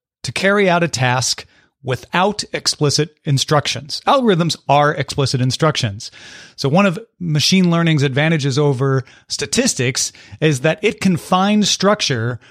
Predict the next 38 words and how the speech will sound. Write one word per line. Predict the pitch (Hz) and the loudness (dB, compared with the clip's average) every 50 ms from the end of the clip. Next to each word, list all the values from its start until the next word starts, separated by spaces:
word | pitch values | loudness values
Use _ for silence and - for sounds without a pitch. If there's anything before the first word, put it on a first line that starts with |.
| - _ _ | -20 _ _
without | 156 165 160 - - 254 277 302 247 | -2 -2 -2 -2 -2 -2 0 0 -2
having | 165 - 262 240 247 208 | 0 0 2 4 4 4
to | 175 | 4
know | 147 151 185 220 | 4 4 4 4
what | 247 220 196 - - | 4 2 2 2 0
the | 180 | 0
structure | - - 196 190 - - 143 | 0 2 2 0 0 0 -2
looks | 120 127 185 - - - - | -2 -2 -2 -2 -2 -4 -6
like. | 110 - - 131 - - - _ _ _ _ _ _ _ - | -8 -10 -14 -20 -20 -20 -20 _ _ _ _ _ _ _ -2
An | - | 0
algorithm, | 156 214 269 247 220 196 180 151 175 165 | 2 2 2 2 2 2 2 2 2 2
you're | 156 156 | 2 0
telling | 147 - - 175 196 185 170 | 0 0 0 0 2 2 2
it | 165 - | 0 0
step | - 180 165 - | -2 -2 -2 0
by | - 143 | 0 -2
step. | - - - 156 123 - - _ - | -2 0 -2 -2 -2 -2 -8 _ -4
With | 139 131 - | -2 -2 -2
statistics, | - - 135 - 220 214 - - 156 - - | -2 -2 -2 0 0 0 0 0 -2 0 0
you're | 156 | 0
saying, | 143 - 156 139 131 | 0 2 0 0 0
"Look | 131 160 190 - | 2 0 0 0
for | - - 151 | 0 -2 0
this | 135 165 156 - - | 2 0 0 0 -2
thing." | - 143 139 120 107 110 - - | -2 -2 -2 -2 -2 -6 -6 -4
Machine | 131 - - 214 247 240 | -2 0 2 2 2 2
learning | 214 226 233 202 160 156 170 156 - - - - _ _ _ _ | 2 2 2 2 2 2 0 -2 -8 -16 -20 -20 _ _ _ _
can | - - 127 | -6 -4 -4
find | 120 - 190 202 214 220 - | 0 0 2 2 2 0 0
stuff | - - 160 147 - 151 | 2 0 0 0 2 0
without | 147 143 - _ _ _ _ - 147 160 190 175 | -2 -2 -2 _ _ _ _ -2 -2 0 0 2
knowing | 156 175 190 196 190 | 0 2 2 2 2
what | 190 196 | 2 2
it | 180 160 | 2 2
was | 147 139 151 | 0 2 2
looking | 196 226 - 139 | 2 0 0 -2
for. | - - - - - _ _ _ _ _ _ _ _ _ _ _ _ _ _ _ _ _ _ _ _ _ _ | -4 -6 -12 -14 -18 _ _ _ _ _ _ _ _ _ _ _ _ _ _ _ _ _ _ _ _ _ _
So | - - 202 202 202 170 - | 0 2 2 2 2 0 -4